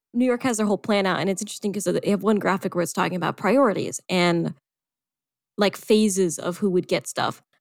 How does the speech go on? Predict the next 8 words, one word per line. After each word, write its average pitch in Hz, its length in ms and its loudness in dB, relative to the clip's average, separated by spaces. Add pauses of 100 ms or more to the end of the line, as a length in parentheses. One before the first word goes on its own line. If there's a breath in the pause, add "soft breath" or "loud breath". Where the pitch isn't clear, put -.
(120)
But 226 100 0
it's 220 240 0
obviously 202 600 0
stratified 185 560 -2
based 175 280 -4
on 170 420 -2 (520)
rural 190 600 2
and - 440 -4